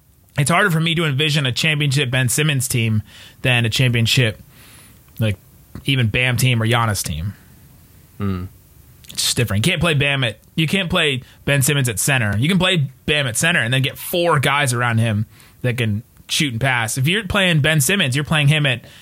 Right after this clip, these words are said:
Speaker 1: wing or guard. That means you have to find some kind of rim protector that can also step out and shoot, and that's pretty hard to find, to be honest.
Speaker 2: True.
Speaker 1: Like, it all hinges on that. The
Speaker 2: I'm,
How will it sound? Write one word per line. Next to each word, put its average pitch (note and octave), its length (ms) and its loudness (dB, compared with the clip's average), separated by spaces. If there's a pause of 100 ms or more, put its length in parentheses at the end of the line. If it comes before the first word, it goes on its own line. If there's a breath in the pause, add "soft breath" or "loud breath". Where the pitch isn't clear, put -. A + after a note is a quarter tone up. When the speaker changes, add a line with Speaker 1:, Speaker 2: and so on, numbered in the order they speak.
(220 loud breath)
Speaker 1:
wing D3 240 2
or C#3+ 60 0
guard. B2 340 0
That C#3+ 140 0
means D#3 180 0
you D#3+ 60 0
have C#3 60 -2
to C3+ 100 0
find C#3+ 340 0
some D3+ 180 0
kind C#3+ 240 0
of B2 180 0 (340 soft breath)
rim D3+ 160 2
protector C3 460 0
that A#2 120 -2
can C#3+ 120 0
also D3 540 0 (180 soft breath)
step D3+ 300 -2
out C3 240 0
and B2 120 -2
shoot, C#3+ 280 -2
and A#2 120 -4
that's C#3+ 160 0
pretty C#3 180 -2
hard A#2+ 160 0
to F#2+ 60 -2
find, G2 340 -4
to - 80 -12
be G#2+ 80 -6
honest. F#2 480 -6 (1080 soft breath)
Speaker 2:
True. A2 420 0 (160)
Speaker 1:
Like, C#3 80 -2
it C#3+ 80 0
all D#3 120 2
hinges D3+ 280 0
on A#2 140 0
that. A2 240 -2
The D#3 140 2
Speaker 2:
I'm, F3+ 60 4